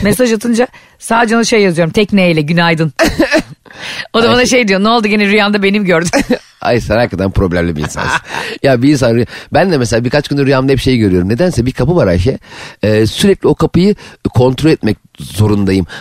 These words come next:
Speaker 2: Tam kapanmıyor. Bir de kapı bu arada tül perdeden.
Speaker 1: Ha.
Speaker 2: Yani kilit-, e, kilitle kilitliyor ama o perdeyi içsen girersin. Zaten <laughs> o şey rüzgardan esiyor. Bütün gece o kapıyı gözetleyerek,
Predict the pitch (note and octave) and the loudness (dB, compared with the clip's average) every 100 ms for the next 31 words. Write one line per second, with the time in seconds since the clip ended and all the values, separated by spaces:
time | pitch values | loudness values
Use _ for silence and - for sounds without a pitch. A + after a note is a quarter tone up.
0 | - - - F#3+ - D3+ G3 G3 F3+ C4 | -20 -4 0 0 0 2 2 2 4 2
1 | G3+ A3 - F3 F#3+ A3 C4+ - F3 A#2+ | 2 -2 0 -2 0 0 2 0 0 2
2 | F#2+ E2 C#2+ - _ _ _ _ G3 G#3 | 0 -2 -6 -10 _ _ _ _ -2 0
3 | A3+ A3+ G#3+ G3+ F3 D#3+ - - D3 B2+ | 2 2 0 0 -2 -2 -2 2 2 2
4 | D#3+ - - - G3+ D4+ D#4 - D3 E3+ | 0 0 0 -2 0 2 2 2 2 2
5 | E3+ F#3 F#3 - C#4 D#4 C#4+ D#3 D3+ B3 | 2 0 -2 0 2 2 2 2 0 0
6 | - - - - D#3 C#3 E3 - B2+ D3+ | -2 -8 -8 -6 -4 0 -2 -2 0 2
7 | D3 D#3+ G3+ F#3+ E3+ B2+ E2+ - - - | 4 2 4 2 2 0 0 -8 -18 -4
8 | - C#4 C4 D#3 G#3+ C4+ - - - D3+ | -2 2 2 4 2 0 -8 -18 -2 0
9 | F3+ E3 G#3+ E3+ D#3 - - F3+ B2+ - | 2 2 2 2 2 2 2 2 2 -2